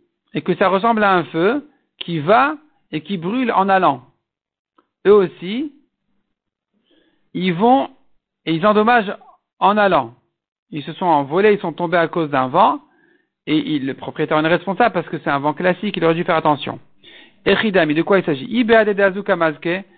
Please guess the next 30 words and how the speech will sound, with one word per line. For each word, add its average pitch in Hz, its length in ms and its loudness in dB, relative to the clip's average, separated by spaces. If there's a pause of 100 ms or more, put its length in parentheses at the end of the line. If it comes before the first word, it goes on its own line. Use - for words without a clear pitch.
(260)
si 196 140 -10
c'est 220 140 2
en 214 140 2
allant, 220 400 4
en 208 60 0
tombant, 208 680 0 (280)
qu'ils 165 200 -10
ont 190 40 0
endommagé, 156 540 -2 (480)
Hainouesh, 190 520 2 (720)
c'est 160 300 -2 (320)
comme 196 200 2
le 226 120 6
feu, 180 280 -6 (460)
c'est 147 180 -8
une 156 140 -6
tolada, 170 480 2
c'est 190 100 4
vrai, 151 340 2 (640)
parce 143 180 -4
que 185 140 2
ça 175 160 0
ressemble 190 300 2
au 170 40 2
principe 180 400 -4
du 147 160 -6
feu, 147 340 2 (560)
mais 135 120 -2
c'est 180 100 2
du, 175 300 -6